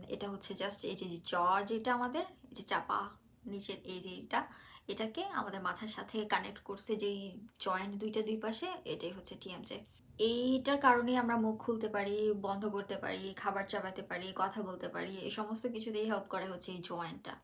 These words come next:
অনেকের, তোমাদের পরিচিত কারো হয়তো আছে কিনা জানি না, আমার মনে হয় যে এটা খুব একটা কমন। অনেকে দেখবে মুখটা খুললে এরকম করে, যখন মুখটা ওপেন করে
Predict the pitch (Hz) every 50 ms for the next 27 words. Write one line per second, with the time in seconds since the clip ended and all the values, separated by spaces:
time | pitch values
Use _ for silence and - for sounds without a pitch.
0 | - - - - - - - _ - - - - 233 240 - 311 302 302 269 233
1 | - 226 226 220 240 254 254 240 220 220 226 220 220 220 220 220 220 214 214 202
2 | 202 - - 220 214 - - 214 - 202 202 202 202 190 185 185 185 185 190 185
3 | 190 208 220 214 220 220 220 220 226 233 220 220 214 214 202 208 - 214 214 208
4 | - - - 196 185 185 190 190 196 208 - - - - - _ - 190 202 208
5 | 208 214 208 208 202 202 226 220 214 208 - 214 214 214 - 226 220 220 214 220
6 | 226 - 202 202 196 - 202 196 208 202 202 202 202 208 208 202 202 202 - 196
7 | 190 - 196 196 196 - 233 220 220 - 190 - -